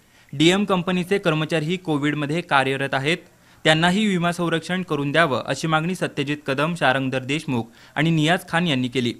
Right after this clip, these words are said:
कोविडमध्ये काम करत असताना कर्मचारी पॉझिटिव्ह आला,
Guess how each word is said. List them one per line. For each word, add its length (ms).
कोविडमध्ये 520
काम 240
करत 260
असताना 380
कर्मचारी 540
पॉझिटिव्ह 520
आला, 200